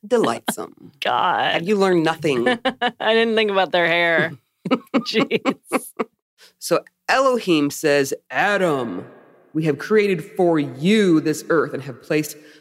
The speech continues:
Speaker 1: blah, blah, blah." Basically tells Adam what's there and tells him to multiply, replenish the earth. And now we talk about the garden.
Speaker 2: Mm-hmm.
Speaker 1: And you know what's funny about the movie is Adam just, like, hangs out and, like,
Speaker 2: Pets fishes.
Speaker 1: pets fish. Those of you who've seen the movie where he's, like,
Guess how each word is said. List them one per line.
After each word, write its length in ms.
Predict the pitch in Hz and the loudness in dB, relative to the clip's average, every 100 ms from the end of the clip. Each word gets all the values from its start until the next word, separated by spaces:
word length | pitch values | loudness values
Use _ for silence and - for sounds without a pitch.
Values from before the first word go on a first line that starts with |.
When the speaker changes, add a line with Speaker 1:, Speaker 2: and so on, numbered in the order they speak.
| _ | _
Speaker 1:
blah, 140 | 226 214 | 0 0
blah, 140 | 208 | 0
blah." 220 | 156 120 | 0 -2
Basically 640 | - - 202 208 208 196 190 | -2 0 0 0 0 0 0
tells 300 | 180 165 160 | 0 2 0
Adam 260 | 147 147 | 0 0
what's 220 | 139 139 - | 0 -2 -2
there 400 | 135 127 131 127 | 0 2 2 0
and 160 | 123 | -2
tells 240 | 135 143 151 | -4 -2 0
him 180 | 143 135 | 0 -2
to 140 | 131 | -2
multiply, 520 | 143 240 233 - 185 | 0 0 0 -2 -2
replenish 520 | 180 160 - 170 165 | 0 -4 -2 -2 0
the 160 | - 160 | -2 0
earth. 280 | 143 143 143 - | 2 2 -2 -2
And 120 | 143 | 0
now 140 | 139 139 | 0 0
we 100 | 139 | -2
talk 240 | 135 123 | -4 -2
about 300 | 117 113 - 139 | -2 -2 -4 -10
the 200 | 127 123 | -8 -6
garden. 640 | 123 113 - - 151 - - | -6 -8 -10 -18 -20 -20 -6
Speaker 2:
Mm-hmm. 300 | 185 165 165 143 - | -4 -2 -4 -6 0
Speaker 1:
And 100 | 208 | 2
you 60 | 233 | 4
know 80 | |
what's 160 | 269 - | 0 -2
funny 200 | 208 208 | 0 2
about 160 | 190 - | 2 0
the 60 | |
movie 180 | 160 151 | 0 0
is 100 | 147 - | 0 -2
Adam 340 | 180 240 247 | 0 0 0
just, 200 | 185 175 | -2 -2
like, 140 | 120 | -4
hangs 260 | 135 131 117 | -2 -4 -4
out 280 | 110 107 - _ _ _ _ 143 | -4 -6 -8 _ _ _ _ -4
and, 80 | |
like, 160 | 131 113 - | -4 -4 -4
Speaker 2:
Pets 200 | 196 190 | -4 -2
fishes. 440 | - 160 202 190 | -4 -2 -2 0
Speaker 1:
pets 260 | 196 190 - | 0 -2 -4
fish. 560 | - 170 165 - - - | 0 0 2 -2 -4 -4
Those 220 | - 226 | 0 2
of 100 | 233 | 2
you 100 | 208 190 | 0 2
who've 60 | |
seen 120 | 208 185 | 2 2
the 60 | |
movie 200 | 160 160 | 4 4
where 100 | 147 | 2
he's, 100 | 151 | 0
like, 160 | 147 | -2